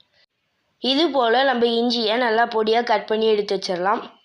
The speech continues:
வாங்க, இப்ப நம்ம சட்னி எப்படி செய்யறதுன்னு பார்க்கலாம். அதுக்கு முதல்ல ஒரு கடாயில ஒரு நாலு டேபிள் ஸ்பூன் எண்ணெய் விட்டுருங்க. எண்ணெய் காஞ்சதும் கொஞ்சம் காஞ்ச மிளகாய் நம்ம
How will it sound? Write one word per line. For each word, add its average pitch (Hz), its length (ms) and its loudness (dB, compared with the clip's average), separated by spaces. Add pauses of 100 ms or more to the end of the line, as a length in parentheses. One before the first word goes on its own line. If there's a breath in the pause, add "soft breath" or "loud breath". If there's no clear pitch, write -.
வாங்க, 240 340 0
இப்ப 262 180 0
நம்ம 202 220 0
சட்னி 220 400 -2
எப்படி 214 320 0
செய்யறதுன்னு 208 380 -4
பார்க்கலாம். 180 420 -6 (420 soft breath)
அதுக்கு 247 480 0
முதல்ல 196 220 2
ஒரு 214 300 0
கடாயில 226 440 2 (600 loud breath)
ஒரு 220 240 2
நாலு 233 320 2
டேபிள் 254 320 0
ஸ்பூன் 277 320 -2
எண்ணெய் 220 340 0
விட்டுருங்க. 185 400 -2 (640 loud breath)
எண்ணெய் 247 340 0
காஞ்சதும் 214 680 -2 (200)
கொஞ்சம் 214 320 -2
காஞ்ச 233 340 0
மிளகாய் 208 420 0
நம்ம 220 400 0